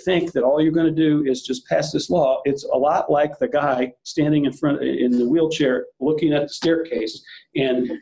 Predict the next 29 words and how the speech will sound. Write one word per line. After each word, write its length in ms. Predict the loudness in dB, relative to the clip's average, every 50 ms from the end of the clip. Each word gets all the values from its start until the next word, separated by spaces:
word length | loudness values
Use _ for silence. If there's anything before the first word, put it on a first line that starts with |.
| -12 _ -2
it's 320 | -2 -2 -2 -4 -8 -6
just 320 | -4 -2 -2 0 0 0 0
not 160 | 0 0 0
gonna 160 | 0 -2 0
get 180 | 0 0 0 2
him 140 | 2 2
up 100 | 0 -2 -4
the 60 | -10
stairs, 440 | -10 -6 -6 -6 -4 -6 -10 -12 -16 _ _ -20 -20 -20 -20 -20 _ -14 -6 -4
um, 460 | -2 0 2 2 2 2 0 0 -2 -4 -4 -2 0
and 280 | 0 2 2 2 2
enable 340 | 2 2 2 2 2 0 0
him 180 | 0 -2 -2 -2
to 80 | -4 -2
do 160 | 0 0 2
that. 260 | 2 2 2 2 2
And 180 | 2 2 4 4
then 220 | 4 4 2 2
also 360 | 2 2 2 2 2 0 0
the 160 | 2 2 2 2
duration 720 | 2 2 2 4 4 4 2 2 0 0 -2 -2 -4 -2 -2
of 160 | -2 -2 -2
the 80 | -8 -10
court 260 | -4 -2 -2 0 0
order. 320 | 0 0 0 -2 -4 -2 -2
It's 180 | -2 -2 -2 -2
kinda 260 | -2 0 0 2 2
like 260 | 2 2 0 0 -4 -8 -14 _ -20 -20 _ _ _ -2
i-, 220 | 0 0 0 2